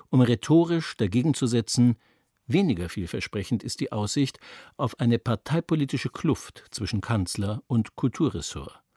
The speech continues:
Grütters konnte sich im Zweifelsfall immer auf die Rückendeckung von Angela Merkel verlassen. Die neue Kraft wird dagegen nicht mehr automatisch mit der Unterstützung ihres Chefs rechnen können.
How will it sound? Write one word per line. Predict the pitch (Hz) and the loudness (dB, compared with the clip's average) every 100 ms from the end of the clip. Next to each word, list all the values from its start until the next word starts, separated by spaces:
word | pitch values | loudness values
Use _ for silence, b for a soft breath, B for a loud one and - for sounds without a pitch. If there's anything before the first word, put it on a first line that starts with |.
| b b | b b
Grütters | - 160 233 113 147 - | 2 4 4 2 0 2
konnte | 131 127 | 2 4
sich | 117 131 | 2 2
im | 135 | 0
Zweifelsfall | - 196 143 - 135 143 - | 2 2 2 0 0 0 4
immer | 180 127 104 117 | 6 6 2 -4
auf | - | -2
die | 120 | 0
Rückendeckung | 147 - 101 90 120 113 | 0 2 0 0 0 0
von | - 120 | 2 0
Angela | 110 107 117 | 0 0 0
Merkel | 143 143 - | 0 -2 -6
verlassen. | 85 90 85 82 - 87 B B B - | -6 -6 -8 -8 -8 -8 B B B -2
Die | 95 | 0
neue | 92 226 120 | 2 2 0
Kraft | - 110 143 - b b b | -2 -2 -2 -8 b b b
wird | 117 | 2
dagegen | 143 127 131 143 - | 2 2 2 0 2
nicht | 170 - 87 | 0 0 -6
mehr | - | -4
automatisch | 87 98 85 85 - 90 110 | -6 -6 -6 -6 -8 -6 -4
mit | 101 | -4
der | |
Unterstützung | 104 101 - - - 95 | -4 -6 -6 -10 -6 -6
ihres | 107 120 | -4 -4
Chefs | - 151 - - | -4 -6 -6 -10
rechnen | - 92 82 | -8 -8 -8
können. | - - | -10 -12